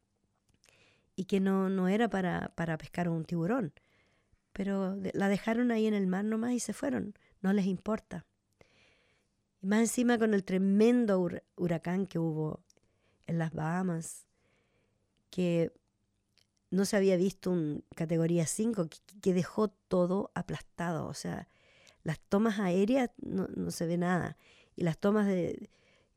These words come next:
es decir, puro escombro. Es como que es un basural. Está todo aplastado. Un-,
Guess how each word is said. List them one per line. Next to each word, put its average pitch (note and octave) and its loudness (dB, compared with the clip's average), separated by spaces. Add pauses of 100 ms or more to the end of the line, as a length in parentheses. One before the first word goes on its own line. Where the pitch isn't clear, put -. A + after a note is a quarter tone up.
(120)
es F#3+ -6
decir, G#3 2
puro C4 6
escombro. D#3+ 0 (160)
Es F#3 -8
como G#3 0
que F3+ 0
es F#3 -4
un F#3 -2
basural. E3 -4 (480)
Está E3 -10
todo F#3 -2
aplastado. F3+ -2 (640)
Un-, - -4